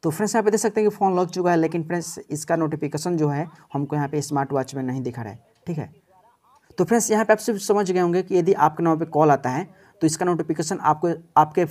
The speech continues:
स्मार्ट वॉच पे या फिर आपके एप्पल वॉच पे देखने को मिल जाएगा। या आप चाहते हैं अपने स्मार्ट वॉच से या फिर अपने एप्पल वॉच से कॉल करने के लिए तो आप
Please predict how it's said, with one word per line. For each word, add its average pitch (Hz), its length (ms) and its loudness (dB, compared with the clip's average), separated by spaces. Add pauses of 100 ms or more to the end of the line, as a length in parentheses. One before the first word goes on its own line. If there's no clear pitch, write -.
(320)
स्मार्ट 165 300 4
वॉच 156 220 4
पे 180 140 -4
या 165 160 0
फिर 165 160 -4
आपके 151 300 0
एप्पल 151 200 0
वॉच 147 200 4
पे 156 240 -2
देखने 139 280 -2
को 139 120 -6
मिल 143 140 4
जाएगा। 135 240 0 (320)
या 180 160 6
आप 180 340 2
चाहते 180 360 2
हैं 190 220 -2 (380)
अपने 160 280 4
स्मार्ट 170 340 2
वॉच 170 180 6
से 170 160 -2
या 175 160 2
फिर 170 160 -2
अपने 160 260 -2
एप्पल 156 220 0
वॉच 156 140 0
से 156 120 -6
कॉल 143 180 4
करने 143 240 0
के 143 100 -4
लिए 147 80 0
तो 151 120 -8
आप 135 220 -2